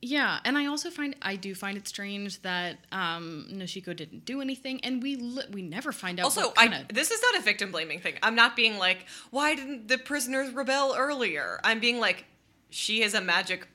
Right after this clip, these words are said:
Speaker 2: pow-, she has magic powers." <laughs>
Speaker 1: Yeah, it, it
Speaker 2: And
Speaker 1: just doesn't
Speaker 2: obviously
Speaker 1: make
Speaker 2: she
Speaker 1: a lot
Speaker 2: was
Speaker 1: of
Speaker 2: doing,
Speaker 1: sense.
Speaker 2: like, a sort of her part by stealing all of the supplies for her
Speaker 1: Mm-hmm.
Speaker 2: fellow prisoners.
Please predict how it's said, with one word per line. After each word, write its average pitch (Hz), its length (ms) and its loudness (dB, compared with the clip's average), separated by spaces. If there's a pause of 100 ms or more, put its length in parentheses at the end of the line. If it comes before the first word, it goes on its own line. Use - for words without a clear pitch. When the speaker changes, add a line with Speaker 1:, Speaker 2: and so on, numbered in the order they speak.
(160)
Speaker 2:
pow-, 151 240 -4
she 214 160 -4
has 202 120 0
magic 175 300 -4
powers." 208 720 -2
<laughs> - 60 -12
Speaker 1:
Yeah, 277 260 0
it, - 240 2 (1200)
it 226 120 4
Speaker 2:
And 302 80 6
Speaker 1:
just - 160 6
doesn't 349 60 6
Speaker 2:
obviously 294 200 4
Speaker 1:
make 262 80 2
Speaker 2:
she 311 120 2
Speaker 1:
a - 20 2
lot 262 160 2
Speaker 2:
was 254 40 0
Speaker 1:
of 254 60 -2
Speaker 2:
doing, 240 140 2 (100)
Speaker 1:
sense. 214 60 -4
Speaker 2:
like, 190 200 2 (180)
a 185 100 -6
sort 190 220 -6
of 180 100 -8
her 165 120 -6
part - 460 -8
by 156 80 -4
stealing 165 500 -6
all 151 140 -6
of 139 120 -10
the 147 80 -12
supplies 165 640 -2
for 156 180 -6
her 202 100 -2
Speaker 1:
Mm-hmm. 185 80 -4
Speaker 2:
fellow 147 220 -4
prisoners. 202 720 -8